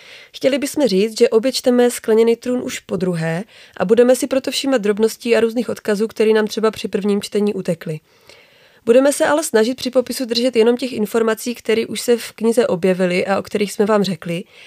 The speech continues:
ať nevyzrazujeme něco s těm z vás, kteří čtou třeba Skleněný trůn poprvé a chtěli by si s náma pouze rekapitulovat už přečtený kapitoly.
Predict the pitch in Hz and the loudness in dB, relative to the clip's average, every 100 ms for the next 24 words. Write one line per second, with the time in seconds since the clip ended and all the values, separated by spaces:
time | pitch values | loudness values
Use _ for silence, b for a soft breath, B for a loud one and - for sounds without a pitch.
0 | B - 190 214 220 233 240 254 254 247 | B -6 2 2 4 4 4 2 2 0
1 | 262 - - - 254 208 185 180 202 - | -2 -6 -2 0 2 0 0 0 -2 -4
2 | 220 233 - 208 233 208 208 - 196 196 | -6 -4 -2 -2 0 -2 -2 -2 -2 0
3 | 190 226 214 175 160 175 170 180 B B | 0 -2 -2 -4 -6 -4 -4 -6 B B
4 | B B 185 220 214 220 254 - 214 220 | B B -4 2 2 2 -2 -2 0 2
5 | 226 220 226 196 202 - 214 208 208 220 | 2 2 2 2 -4 -2 0 2 0 -4
6 | 208 202 190 190 196 190 175 170 170 160 | -6 -8 -4 -2 -2 -2 -8 -8 -8 -10